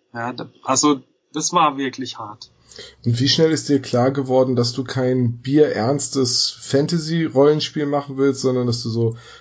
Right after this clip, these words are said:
Speaker 2: Humor und parodistische Elemente reinbringen willst?
Speaker 1: Ja, also das war, das war von Anfang an schon klar.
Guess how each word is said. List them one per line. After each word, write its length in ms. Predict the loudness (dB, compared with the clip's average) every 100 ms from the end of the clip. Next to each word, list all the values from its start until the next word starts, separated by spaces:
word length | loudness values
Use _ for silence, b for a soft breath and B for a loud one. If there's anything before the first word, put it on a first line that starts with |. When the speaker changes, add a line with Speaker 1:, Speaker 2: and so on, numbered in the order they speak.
| B _ _ -8 -2
Speaker 2:
Humor 480 | 2 6 6 6 4
und 180 | 0
parodistische 680 | 0 2 4 2 0 -2 -2
Elemente 500 | 0 0 2 2 0
reinbringen 560 | 2 2 0 -4 -4 -2
willst? 460 | -4 -4 -8 -14 _ -2
Speaker 1:
Ja, 220 | 2 4
also 240 | 2 -2
das 240 | -4 -6 0
war, 260 | 2 2
das 220 | -2 -2
war 160 | 0 0
von 200 | 0 -2
Anfang 380 | -2 0 0 0
an 200 | -2 -2
schon 200 | -4 -4
klar. 380 | 0 0 0